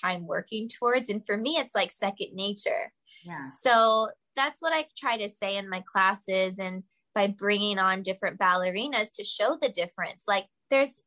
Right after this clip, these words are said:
Speaker 1: a ballerina can be so many different things. It's
Speaker 2: Right.
Speaker 1: not one thing. Um,
Speaker 2: That's
Speaker 1: and
Speaker 2: a,
Speaker 1: we each
Speaker 2: that's a
Speaker 1: kind of
Speaker 2: beautiful point, because
Speaker 1: Thanks.
Speaker 2: I feel like you're a prime example of we all have a gift, and everyone's gift is different in this world.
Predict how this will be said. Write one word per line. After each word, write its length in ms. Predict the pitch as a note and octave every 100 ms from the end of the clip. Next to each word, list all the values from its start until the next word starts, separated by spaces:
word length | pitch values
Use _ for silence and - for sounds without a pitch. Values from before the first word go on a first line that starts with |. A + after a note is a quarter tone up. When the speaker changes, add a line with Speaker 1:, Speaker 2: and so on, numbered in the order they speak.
| _
Speaker 1:
a 100 | -
ballerina 580 | A#3 D4 D#4+ E4 D4+ C4+ B3
can 140 | B3+
be 120 | A3
so 460 | A3 - - A3+ A3
many 280 | G#3+ G#3 G3+
different 460 | F#3 F#3+ F3+ - _
things. 520 | D#3 E3 - - - -
It's 180 | G3+ A#3
Speaker 2:
Right. 40 | A#3+
Speaker 1:
not 180 | D#3+ G#3
one 340 | G#3 G3 G#3 G3+ -
thing. 280 | F3 - - - - _ _ _ G#3
Um, 260 | G#3 G3+
Speaker 2:
That's 100 | F#3
Speaker 1:
and 120 | G#3 G3+
Speaker 2:
a, 20 |
Speaker 1:
we 100 | A3+ -
each 140 | B3
Speaker 2:
that's 100 | C4
a 40 | -
Speaker 1:
kind 260 | A3+ G#3
of 140 | G3 G#3
Speaker 2:
beautiful 540 | A#3 - A3+ G#3 G#3+ -
point, 300 | G#3 C#3+ - _ - _
because 440 | A3 A3 A3+ G#3 G#3
Speaker 1:
Thanks. 260 | - - -
Speaker 2:
I 40 | B3
feel 160 | C#4 D#4
like 120 | D4 -
you're 280 | C4+ B3+ A3+
a 40 |
prime 260 | - G#3+ G#3
example 720 | G#3+ G3 F#3 F3+ F#3+ G#3 G#3
of 300 | - F3 F3+ F#3
we 120 | E3+
all 160 | D#3+ F3
have 240 | F3 E3
a 40 | E3
gift, 600 | D#3+ C3+ - _ _ - _ _ _ -
and 140 | G3+
everyone's 500 | F3+ F#3 F3+ F3+ F3+
gift 340 | - E3+ -
is 140 | E3 D#3+
different 380 | F#3 - E3+ F3
in 100 | F3+
this 220 | G3 -
world. 340 | G#3+ A3 B3